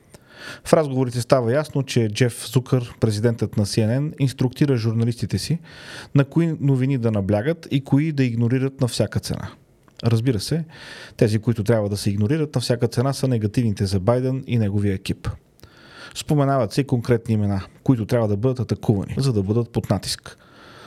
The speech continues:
Журналистът Такър Карлсън от Fox News, сенаторът Линдзи Греъм, нещо като нашенските Епицентър, Телеграф и Монитор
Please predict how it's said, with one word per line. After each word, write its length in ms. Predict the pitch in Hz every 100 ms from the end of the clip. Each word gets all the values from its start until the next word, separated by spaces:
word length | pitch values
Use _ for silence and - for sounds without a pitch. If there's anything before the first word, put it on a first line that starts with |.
| - -
Журналистът 580 | 131 131 127 131 110 -
Такър 300 | 110 - 101
Карлсън 580 | - 107 98 - 95 92
от 120 | 82
Fox 340 | - 92 -
News, 360 | 127 123 - -
сенаторът 580 | - 117 110 101 98 -
Линдзи 260 | 110 101
Греъм, 340 | 85 113 127 147 - - - -
нещо 260 | - - 143
като 340 | 151 - 147 - _ -
нашенските 560 | 139 117 110 - 104 110
Епицентър, 600 | 98 98 139 135 135 127
Телеграф 600 | - 101 101 127 123 -
и 120 | 117
Монитор 480 | 107 113 135 143 139